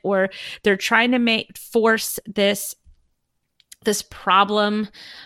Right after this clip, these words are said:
uh, with, you know, Michaela and Zeke and Jared, but I don't like it.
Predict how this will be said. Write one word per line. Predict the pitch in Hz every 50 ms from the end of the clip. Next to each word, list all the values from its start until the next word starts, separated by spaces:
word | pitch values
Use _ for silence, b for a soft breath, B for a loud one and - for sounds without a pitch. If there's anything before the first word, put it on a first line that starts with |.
| B -
uh, | - 196 202 190 180 - -
with, | - 196 202 196 196 196 - - - -
you | 220 202
know, | 190 185 180 185 - -
Michaela | 196 190 190 - - 208 196 196 196 196 190 190 190 -
and | - 190 190 185
Zeke | 160 - 196 196 190 185 -
and | 190 175 180 185
Jared, | - - 175 180 185 175 170 170 175
but | - 185 - - -
I | 214
don't | 202 214 233 247 226 -
like | - 170 180 185 180 -
it. | - 90 - -